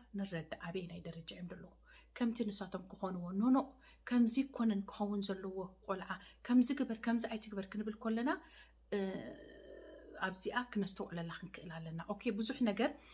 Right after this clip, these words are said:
ኣሎ ክገብርዎ ዘይብሎም፣ ግን፣ እ፣ ብተፈጥሮ ዝመፅእ ዝገብርዎ ነገራት ከዓኒ፣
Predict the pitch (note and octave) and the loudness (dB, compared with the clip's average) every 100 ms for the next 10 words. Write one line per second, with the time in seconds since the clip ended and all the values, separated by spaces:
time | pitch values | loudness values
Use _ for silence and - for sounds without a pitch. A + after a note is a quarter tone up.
0 | - - - G#3 G3+ C#4+ - G3+ G3 G3 | -20 0 4 6 6 4 4 2 4 2
1 | F3 G#3 G3 F3 C4+ D4 - - G3 A#3+ | 4 4 4 4 2 2 -12 -14 -2 6
2 | F4 G4 - - - - - A3+ G3+ F3+ | 6 6 -2 -20 -20 -10 4 6 8 6
3 | G3 D4+ D4 F3+ G3 F3+ G#3 G#3 G3+ - | 0 0 2 2 2 2 4 2 2 -2
4 | G3+ F3+ G#3+ G#3+ G#3 F#3+ E3 F3+ G3+ G3+ | -2 -2 2 2 2 0 0 -2 0 -2
5 | - - G#3+ | -2 -2 4